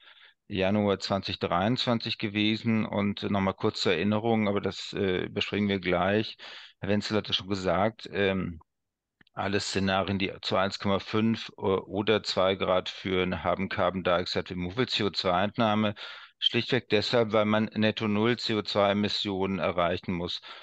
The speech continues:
um den Temperaturanstieg zu stoppen. Und Netto Null verweist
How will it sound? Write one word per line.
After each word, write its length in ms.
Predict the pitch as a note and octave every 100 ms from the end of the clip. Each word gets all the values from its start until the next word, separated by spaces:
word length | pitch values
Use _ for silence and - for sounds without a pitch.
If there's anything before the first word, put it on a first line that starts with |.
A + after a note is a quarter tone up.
| - _ -
um 160 | F#2 F#2
den 180 | G#2 F#2+
Temperaturanstieg 1300 | G#2 F#2 F#2+ F2 F2 - G2+ - F2+ - F2+ F2
zu 160 | - -
stoppen. 560 | - G2 F#2 - C#3+
Und 140 | A2 G2
Netto 260 | F#2+ -
Null 240 | G#2+ F#2+ F#2+
verweist 640 | - F#2 E2+ E2 F2+ -